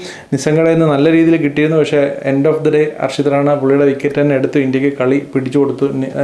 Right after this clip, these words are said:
നിസംഗ അവിടെ നിന്നിരുന്നുണ്ടെങ്കിൽ കളി ശ്രീലങ്ക സുഖമായിട്ട് ജയിച്ചേനെ. അതുപോലെ തന്നെ ലാസ്റ്റ് ബോളിൽ ആ ഒരു ടു റൺസ്, രണ്ട് റൺസ് ഓടിയിട്ട് ജമ്പ് ചെയ്തില്ലായിരുന്നുണ്ടെങ്കിൽ ശ്രീലങ്കയ്ക്ക്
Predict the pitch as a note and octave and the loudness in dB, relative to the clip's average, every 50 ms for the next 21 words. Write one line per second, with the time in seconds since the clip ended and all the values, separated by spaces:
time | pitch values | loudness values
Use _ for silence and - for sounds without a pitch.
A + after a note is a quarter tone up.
0 | C#3 C#3 C#3 C#3 - D3+ D3 D#3 D#3+ D#3+ D#3 D#3+ D#3 D#3 D#3 D#3+ E3+ E3 E3 F3 | 0 0 0 0 0 0 0 2 2 2 2 2 2 2 2 2 2 2 2 2
1 | E3+ E3 E3 E3 D#3+ D#3+ D#3+ D#3+ D3 D3+ D#3 D#3 D#3 - D3+ D3 D3 D3+ D#3 D3 | 2 2 2 2 2 2 2 2 2 2 2 0 0 0 0 2 2 2 2 2
2 | D3 D3 D3 C#3+ D3 C#3+ C3+ B2+ A#2+ A#2+ A2+ - - - - - - - - B2 | 2 2 2 2 2 0 0 0 -2 -4 -6 -6 -10 -14 -18 -18 -12 -8 -4 0
3 | C#3+ E3+ F#3+ G#3 G#3 G3 F#3+ F3+ F3 E3 F3 F3 - G3 F3+ F3 F3 E3+ E3+ E3 | 0 2 2 2 2 2 2 2 2 2 0 0 0 2 2 4 4 4 4 4
4 | E3 E3 E3+ E3+ E3+ E3 E3 D#3 D#3 D#3 D#3 D#3 D3+ C#3+ B2+ C3+ B2+ - - - | 4 2 2 2 2 0 2 2 2 2 2 2 2 0 0 -2 -6 -6 -10 -20
5 | - - - - - _ - - B2+ C#3+ C#3+ D3 D#3+ E3 E3+ E3 D#3+ E3 D3+ D#3+ | -20 -20 -20 -20 -20 _ -20 -6 -2 0 2 2 2 2 2 2 2 2 2 4
6 | D#3 D3+ D#3 D#3+ E3 D#3+ E3 D#3 C#3+ C#3+ C#3 C#3+ D#3 D#3+ E3 D#3+ D3+ D#3 D#3 D3+ | 4 4 4 2 2 2 2 0 2 2 0 2 2 2 2 2 2 2 2 2
7 | D3+ D3+ D3+ D3+ D3+ C#3+ C#3 C#3 C#3 C#3+ C#3+ C#3+ C#3 C3 C#3 C#3 C#3+ C#3+ C#3+ C#3+ | 2 0 0 0 0 0 0 0 2 2 0 0 0 0 0 2 2 2 0 0
8 | C#3+ C#3+ D3 D3+ D3+ | 0 0 0 -2 -2